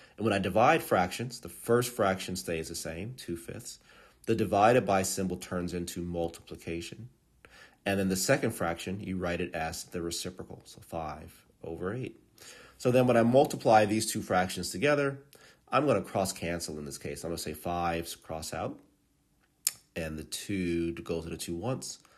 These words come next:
a two goes into eight four times, so I'm left with one fourth as my final answer.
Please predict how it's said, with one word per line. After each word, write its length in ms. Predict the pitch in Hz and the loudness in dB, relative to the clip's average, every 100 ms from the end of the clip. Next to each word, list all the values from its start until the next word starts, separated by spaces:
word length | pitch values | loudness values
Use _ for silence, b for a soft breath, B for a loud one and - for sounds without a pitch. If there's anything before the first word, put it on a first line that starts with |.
| b b b | b b b
a 80 | - | -10
two 300 | - 95 85 | -6 -4 -4
goes 200 | 85 - | -4 -6
into 180 | 73 | -6
eight 140 | 80 - | -8 -8
four 320 | - 85 78 | -6 -4 -4
times, 640 | - - 92 107 131 143 - | -8 -8 -6 -4 -6 -8 -6
so 60 | |
I'm 140 | 85 80 | -6 -4
left 260 | 82 - | -8 -6
with 280 | 82 80 - _ _ _ _ | -8 -8 -12 _ _ _ _
one 460 | 85 85 76 76 78 _ _ _ | -10 -6 -6 -10 -14 _ _ _
fourth 560 | - - 110 87 185 - b b b | -6 0 2 2 -2 -10 b b b
as 180 | - - | -10 -6
my 140 | 80 | -6
final 380 | 80 76 78 82 | -6 -6 -6 -2
answer. 380 | 95 98 - | -2 -2 -4